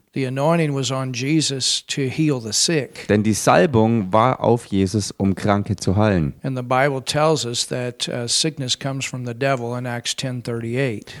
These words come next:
Speaker 2: Und die Bibel sagt uns, dass Krankheit vom Teufel kommt, und das steht in der Apostelgeschichte Kapitel zehn, Vers achtunddreißig.
Speaker 1: So that's one issue.
Speaker 2: Also das ist ein Punkt.
Speaker 1: Another issue is
Speaker 2: Ein weiterer Punkt ist,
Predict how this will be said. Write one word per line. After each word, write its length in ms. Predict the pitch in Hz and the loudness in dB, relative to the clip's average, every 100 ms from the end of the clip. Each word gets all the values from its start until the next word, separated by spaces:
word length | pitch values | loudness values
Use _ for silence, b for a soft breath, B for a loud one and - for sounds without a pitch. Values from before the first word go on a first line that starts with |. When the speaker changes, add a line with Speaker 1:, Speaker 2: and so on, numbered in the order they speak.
| 139 | 0
Speaker 2:
Und 120 | 113 | 4
die 80 | 117 | 6
Bibel 320 | 131 131 139 | 6 6 6
sagt 340 | - 107 117 131 | 6 4 6 2
uns, 160 | 127 | 2
dass 220 | - 107 | 0 -2
Krankheit 540 | - 110 117 123 113 104 | 4 4 4 4 2 2
vom 220 | 110 98 | 0 2
Teufel 380 | 131 151 160 110 | 4 4 4 0
kommt, 340 | - 98 110 | 2 2 2
und 100 | 110 | 2
das 180 | 98 101 | 2 0
steht 280 | - 104 101 | 0 0 2
in 120 | 101 | 2
der 80 | 98 | 2
Apostelgeschichte 840 | - 117 - 110 104 104 101 107 | 2 0 0 -4 0 0 0 -2
Kapitel 420 | - 101 98 101 90 | 0 0 0 -2 -4
zehn, 320 | - 92 95 | 0 0 2
Vers 260 | 90 87 | 0 0
achtunddreißig. 880 | - - - 90 107 107 - - - - b b b b b b b b b b b | 0 -2 -2 -2 2 0 0 -6 -6 -20 b b b b b b b b b b b
Speaker 1:
So 240 | - - 175 | 0 4 6
that's 320 | 196 240 - | 6 6 4
one 240 | 190 220 | 4 4
issue. 360 | 160 120 - 101 - | 2 0 -4 -6 0
Speaker 2:
Also 260 | 107 123 | 2 6
das 180 | 127 123 | 6 4
ist 140 | 123 | 2
ein 220 | 120 139 123 | 2 2 4
Punkt. 320 | 101 123 - - - | 4 2 -2 -16 -16
Speaker 1:
Another 460 | - 127 180 220 202 | -6 2 4 6 6
issue 460 | 175 147 - 127 120 | 6 4 0 0 0
is 420 | 113 120 - - | 0 0 2 2
Speaker 2:
Ein 120 | 101 101 | 4 6
weiterer 340 | 117 120 104 | 6 6 2
Punkt 280 | 101 101 104 | 4 2 4
ist, 280 | 113 120 | 2 2